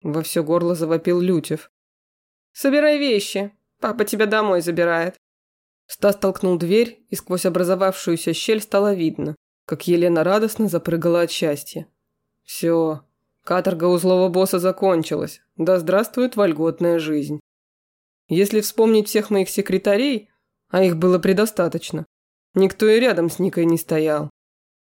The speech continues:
Тихая, спокойная, исполнительная. Наперед все ходы просчитывала, с людьми общий язык умела находить.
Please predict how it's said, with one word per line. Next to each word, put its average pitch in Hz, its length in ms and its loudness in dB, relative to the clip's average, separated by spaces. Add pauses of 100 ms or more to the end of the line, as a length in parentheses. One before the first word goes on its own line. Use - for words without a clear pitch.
Тихая, 196 520 0
спокойная, 170 840 0
исполнительная. 170 960 -2 (680)
Наперед 175 420 2
все 220 160 0
ходы 220 260 0
просчитывала, 165 800 -4 (160)
с - 160 -12
людьми 170 400 2
общий 180 260 0
язык 175 280 -2
умела 175 320 4
находить. 160 560 -2